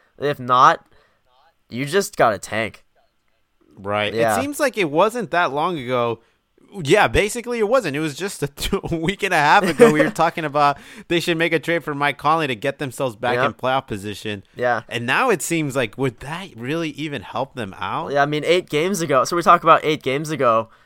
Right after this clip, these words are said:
Speaker 1: um, if they try to trade for Mike Conley then, at that point,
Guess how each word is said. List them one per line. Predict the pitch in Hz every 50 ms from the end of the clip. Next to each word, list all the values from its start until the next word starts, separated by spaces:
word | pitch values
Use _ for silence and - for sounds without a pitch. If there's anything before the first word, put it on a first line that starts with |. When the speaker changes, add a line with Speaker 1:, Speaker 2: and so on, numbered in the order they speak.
| _ _ _ _ _
Speaker 1:
um, | - 123 123 123 127
if | 127
they | - 143 131
try | - 151 135
to | 131
trade | 110 - 147 135 -
for | -
Mike | 131 131 127 117
Conley | - - 143 131 131 127 127 117
then, | 107 104 120 131 139 131 120 113 110 104 _ _ _ _ _ _ _ _ _ _ _ _ -
at | - 131 -
that | 139 139 156 -
point, | - 156 151 143 -